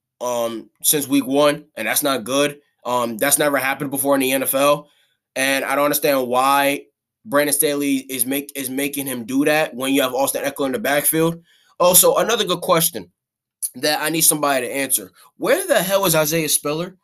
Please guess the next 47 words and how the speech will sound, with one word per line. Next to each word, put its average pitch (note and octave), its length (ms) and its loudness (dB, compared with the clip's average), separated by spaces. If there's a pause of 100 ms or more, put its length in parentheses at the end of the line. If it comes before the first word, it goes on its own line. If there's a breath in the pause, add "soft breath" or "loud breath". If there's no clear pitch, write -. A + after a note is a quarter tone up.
(500)
You E3+ 100 2
know, E3 140 6
the D3 100 2
running E3+ 240 4
back F3 180 2
from D#3+ 100 -4
Texas E3+ 320 -2
A F3 100 -2
and D#3+ 100 -2
M F#3+ 280 -2 (200 soft breath)
who D3+ 420 -2 (160 soft breath)
actually E3+ 360 0
had, D#3+ 240 2
who E3 160 2
actually E3+ 260 -2
put F3+ 100 2
up, D#3+ 100 0
what, C3 200 -6
two E3+ 180 -2
back-to-back E3 460 -4
a C#3+ 40 -10
thousand D#3 300 -6
yard C3+ 220 -6
seasons D#3 400 -2
at D#3+ 140 -2
Texas E3 300 -2
A E3 60 -2
and F3 160 -2
M, F#3 180 0 (760)
who E3 180 4
the C#3+ 80 -2
Chargers E3 480 2
drafted E3 560 0
into D3 160 -2
thinking, E3 380 -2
like, C#3 260 -4
yo, D#3 240 0
him D#3+ 220 -4
and E3+ 200 0
Austin D#3 300 0
Eckler E3 240 -2
could E3 140 -6
be C#3+ 80 0
a A#2 80 -2
one-two D3+ 420 -2
punch, E3 460 0 (480 soft breath)
that C#3+ 500 -2